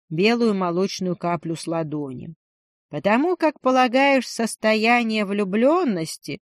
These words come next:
неподходящим к твоему возрасту и статусу,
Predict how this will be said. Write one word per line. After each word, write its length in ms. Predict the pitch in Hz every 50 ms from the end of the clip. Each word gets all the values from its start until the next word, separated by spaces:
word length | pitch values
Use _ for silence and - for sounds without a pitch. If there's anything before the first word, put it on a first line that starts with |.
| _ -
неподходящим 1400 | 220 247 277 254 - 254 247 - - - 240 240 226 170 165 180 185 180 175 170 165 - - - 170 160 160
к 80 | -
твоему 420 | - 160 170 185 185 175 175 175 165
возрасту 680 | 156 185 220 262 285 247 254 254 247 - - - 214
и 200 | 196 - - 190
статусу, 1000 | 180 - - - - 185 180 170 151 139 - _ - - - - - - -